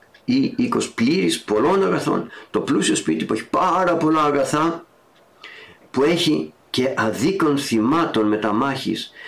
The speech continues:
και έχει και πολλά σφαγμένα ζώα μέσα σε καυγά, μέσα σε γκρίνιες, μέσα σε φιλονικίες και τα λοιπά. Προσέξτε, αδίκων θυμάτων. Υπάρχουν δίκαια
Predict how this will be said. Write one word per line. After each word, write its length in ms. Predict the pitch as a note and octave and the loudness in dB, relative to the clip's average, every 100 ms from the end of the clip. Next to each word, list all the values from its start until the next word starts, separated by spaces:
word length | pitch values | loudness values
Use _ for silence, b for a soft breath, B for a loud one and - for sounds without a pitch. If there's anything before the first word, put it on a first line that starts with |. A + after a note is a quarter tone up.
| B B B | B B B
και 100 | D3 | 0
έχει 180 | D#3+ | 0
και 140 | C#3+ D3 | 0 0
πολλά 600 | - C3+ F3+ D#3+ G#2 - _ _ _ _ _ - B B | 2 2 2 2 -2 -10 _ _ _ _ _ -20 B B
σφαγμένα 960 | - - - - B2 B2+ B2+ E3 E3+ B2 | -6 -6 -6 -2 0 0 2 2 2 2
ζώα 560 | G2+ B2+ B2 D#3 E3 - - - _ B B B | 0 0 2 0 -2 -8 -20 -20 _ B B B
μέσα 280 | D3 D#3+ | -2 0
σε 120 | D3+ D3+ | 0 0
καυγά, 640 | - B2+ A2+ G2+ A#2+ C3+ | 0 0 0 2 2 2
μέσα 260 | C3 B2+ B2+ | 0 0 0
σε 140 | - | 0
γκρίνιες, 520 | A2 G#2 A2 B2 A#2+ | 0 2 2 2 0
μέσα 280 | G#2+ A#2 A#2 | 0 0 0
σε 180 | A2 A2 A2+ A2 G#2+ G2+ G#2+ - - - - B B | 0 0 0 0 0 0 -2 -4 -8 -12 -20 B B
φιλονικίες 720 | B A#2+ A2+ A2 F#2+ G#2+ A2+ A2+ | B 0 2 0 0 0 0 0
και 80 | A2 | -2
τα 100 | G#2 | 0
λοιπά. 460 | F#2+ A#2+ G#2 F#2+ - B B B | -2 -2 -4 -6 -12 B B B
Προσέξτε, 800 | - A2 G#2+ C3+ C3 - G#2+ G#2+ - _ _ | -2 0 0 -2 -2 -2 -4 -4 -12 _ _
αδίκων 580 | G2+ F#2 G2+ D#3+ C#3+ C3+ | -4 -4 -2 0 0 -2
θυμάτων. 640 | - A2 D3+ C#3 - - - B B B | 0 0 0 0 -2 -4 -8 B B B
Υπάρχουν 440 | - - F#3 D#3 | -6 -2 0 0
δίκαια 680 | G#2+ C3+ E3 - B2 G#2 - | 2 0 0 0 0 0 -6